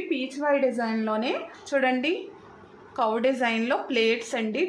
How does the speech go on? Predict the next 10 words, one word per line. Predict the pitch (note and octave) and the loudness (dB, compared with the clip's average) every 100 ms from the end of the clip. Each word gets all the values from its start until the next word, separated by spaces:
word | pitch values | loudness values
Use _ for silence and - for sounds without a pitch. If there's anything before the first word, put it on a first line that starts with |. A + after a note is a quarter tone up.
| C#4+ | -2
డిజిటల్ | A3+ - B3+ B3+ | -6 -2 -2 -2
ప్రింట్ | B3+ B3+ - | -2 -2 -2
ప్లేట్స్. | A3 G#3 G3 C#4 F4+ C#4+ | -2 -2 -4 -4 -4 -2
చాలా | A#3 G#3+ A3+ C#4+ | 0 2 4 4
చక్కగా | C#4+ C#4 A#3+ A#3+ A3+ | 2 0 -2 0 0
ఉన్నాయి | A3 A3 A3 | -2 -2 -4
ఇవి. | A#3 A#4+ - - - - | -2 -4 -4 -12 -16 -4
మనకి | B3+ C4 C4 | -2 0 2
ఇంచెస్ | A#3+ C4+ C#4+ C#4+ | 2 0 -2 0
కూడా | C#4 | 0